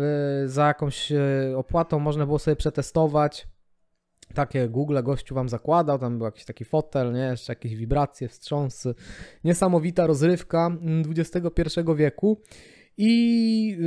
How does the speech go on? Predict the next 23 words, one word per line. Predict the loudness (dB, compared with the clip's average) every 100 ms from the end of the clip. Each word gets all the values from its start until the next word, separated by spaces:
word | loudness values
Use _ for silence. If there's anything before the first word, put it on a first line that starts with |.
| 2 2
y, | 2
ja | 2
sobie | 2 0 0
te | 0
gogle, | 2 2 4 4 6 4 4 2
y, | 2 -2
przetestowałem | -4 -4 -6 -2 0 0 -2
w |
tym | -2
markecie, | 0 0 -2 -2 -2 -2 -6 -20
tylko | 0 2
problem | 4 6 6 6
<laughs> | 6
był | 4 2
taki, | 0 -2 0 0
że | 0 0 0 0 -2
to |
było | -2 0
beznadziejne. | 0 0 2 2 0 0 -4 -6 -18 -20 -20 -20 _ _
Jakość | 2 4 4 4 4
była | 4 6 8 6
w | 4
miarę | 2 4 6 6 6 4